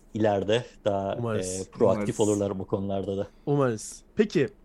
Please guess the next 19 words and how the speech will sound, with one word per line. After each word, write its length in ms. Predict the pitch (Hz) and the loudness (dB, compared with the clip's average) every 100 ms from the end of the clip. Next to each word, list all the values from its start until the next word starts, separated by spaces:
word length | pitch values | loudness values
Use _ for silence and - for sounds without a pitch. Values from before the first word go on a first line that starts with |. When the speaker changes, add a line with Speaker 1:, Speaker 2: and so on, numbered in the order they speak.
| _ | _
Speaker 2:
bir 180 | 135 233 | -2 -2
kişisel 360 | - - 214 208 | 0 0 2 4
soru 260 | 196 185 | 4 4
daha, 180 | 156 170 | 6 4
hatta 420 | 156 - 160 165 | 4 2 2 2
bu 100 | 147 | 2
aslında 560 | 143 127 - 151 147 151 | 0 0 -6 0 0 0
kişisel 320 | - - 151 | -4 0 4
olarak 280 | 127 143 - | 6 6 4
son 180 | 147 135 | 4 4
soru. 300 | 117 110 117 | 2 -4 -4
Bundan 260 | 120 120 | -2 0
sonra 280 | 117 120 120 | 0 0 0
biraz 220 | 120 113 | 0 2
daha 120 | 120 123 | 2 2
sektöre 440 | 110 - 117 117 | 0 0 4 6
ve 180 | 120 131 | 6 4
Lockpick'e 420 | 107 101 - 120 | 0 -6 -10 -8
kayıyoruz. 560 | - 101 85 - - | -4 -2 -4 -10 -14